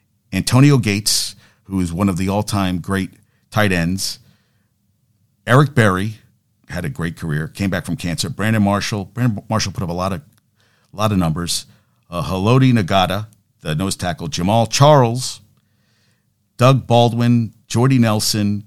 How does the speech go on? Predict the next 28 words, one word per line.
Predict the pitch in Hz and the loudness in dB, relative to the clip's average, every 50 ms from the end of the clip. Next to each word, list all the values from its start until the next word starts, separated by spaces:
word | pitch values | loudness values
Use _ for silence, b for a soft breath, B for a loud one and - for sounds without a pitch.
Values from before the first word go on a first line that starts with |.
| _ _ _ _ _ _ | _ _ _ _ _ _
Connor | - 120 120 123 123 120 | -2 0 2 2 2 2
Barwin, | 104 90 82 87 101 104 104 104 104 104 104 101 | 0 -4 -6 -2 0 2 2 2 0 0 -2 -2
Sebastian, | - - - 98 82 90 110 127 123 - 123 - | -2 -2 -4 -4 -2 0 2 2 2 0 -4 0
Janikowski | - 123 131 135 131 - - 135 - - - - | 2 2 2 2 2 2 2 2 2 0 -4 -4
should | 143 - 73 64 | -4 -4 -6 -4
be | - - - | -4 -6 -6
in. | - - - b b b b b b | -6 -10 -14 b b b b b b
Janikowski | - - 135 131 120 117 - 113 110 104 - - 98 87 76 71 - _ _ _ _ _ | -8 -2 0 0 0 2 2 0 2 0 0 -2 -2 -4 -4 -6 -8 _ _ _ _ _
revolutionized | 101 113 101 101 101 101 90 - - 85 73 71 - | -2 0 0 2 0 0 -2 -2 -4 -4 -6 -6 -6
the | 73 | -10
kicking. | 69 - 85 71 - 65 65 71 | -10 -10 -12 -10 -10 -10 -6 -4
I | |
mean, | 80 90 | -4 -4
he | 98 | -4
was | 90 | -4
a | 87 82 | -6 -8
first-round | - 113 107 - 104 95 78 | -6 -6 -6 -4 -6 -6 -6
draft | 90 95 85 - | -6 -8 -8 -8
pick | - 80 69 | -10 -12 -10
by | 73 71 | -8 -8
the | 67 65 | -8 -6
Raiders. | 69 71 71 62 64 - - - b b b b b b b b b | -6 -6 -6 -6 -8 -10 -12 -14 b b b b b b b b b
Kyle | _ - 127 131 123 | _ 4 4 6 6
Williams | 120 117 120 120 120 120 117 113 107 - - - _ _ _ _ | 4 4 2 2 2 2 2 2 0 0 -4 -6 _ _ _ _
for | - 107 107 | -8 -6 -6
the | - - | -6 -4
Bills, | 143 117 113 113 113 110 101 - - b b b b b b _ _ | -2 0 0 0 0 -2 -4 -6 -8 b b b b b b _ _
play, | - 110 101 | -4 -4 -4